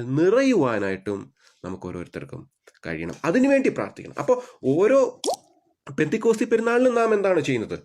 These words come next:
പരിശുദ്ധാത്മാവിനെ വീണ്ടും വീണ്ടും പ്രാപിക്കുകയല്ല,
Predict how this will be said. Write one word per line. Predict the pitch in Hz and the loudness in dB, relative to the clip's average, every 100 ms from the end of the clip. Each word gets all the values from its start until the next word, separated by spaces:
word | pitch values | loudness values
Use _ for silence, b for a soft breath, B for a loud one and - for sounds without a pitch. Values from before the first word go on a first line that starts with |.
| _ | _
പരിശുദ്ധാത്മാവിനെ | 85 - 120 113 110 113 113 | -16 -12 -10 -8 -8 -6 -6
വീണ്ടും | 107 131 151 | -4 -2 2
വീണ്ടും | 151 147 160 | 2 2 0
പ്രാപിക്കുകയല്ല, | - 127 156 214 247 226 196 | -2 -2 0 -2 0 2 2